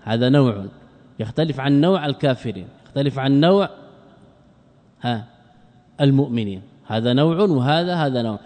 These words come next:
حينئذ هذه الآية اختصت بهذا النوع وهو النفاق، وهذا لا إشكال فيه،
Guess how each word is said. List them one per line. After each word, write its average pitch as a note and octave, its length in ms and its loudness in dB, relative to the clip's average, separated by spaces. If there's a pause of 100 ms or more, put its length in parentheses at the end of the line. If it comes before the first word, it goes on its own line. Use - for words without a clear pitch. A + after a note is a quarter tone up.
(200)
حينئذ F3 440 2
هذه F#3 360 0
الآية F3+ 380 -2
اختصت F#3 640 -4
بهذا D#3 360 0
النوع B2+ 320 0 (200)
وهو C#3 240 2
النفاق، B2 440 -2
وهذا B2 180 -4
لا D#3+ 140 -2
إشكال B2 360 -10
فيه، G2+ 180 -18